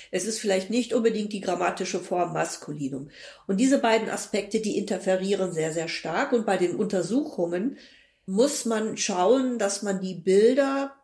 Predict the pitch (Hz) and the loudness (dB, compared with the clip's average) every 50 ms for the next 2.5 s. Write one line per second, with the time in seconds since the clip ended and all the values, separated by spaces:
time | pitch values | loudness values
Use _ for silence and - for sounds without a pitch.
0 | _ _ - - - - - 202 190 190 180 190 185 - - 208 190 185 175 170 | _ _ -10 -10 -10 -8 -6 -4 -2 -2 -2 -2 -4 -6 -2 -2 0 0 0 -2
1 | 170 170 - 254 - - 214 - - - - - 226 - - - - - - _ | -2 -2 -4 -2 0 0 0 0 0 -4 -4 -4 -4 -4 -4 -6 -16 -16 -16 _
2 | - - - - 240 240 240 247 - | -16 -12 -6 -2 -2 0 0 -2 -6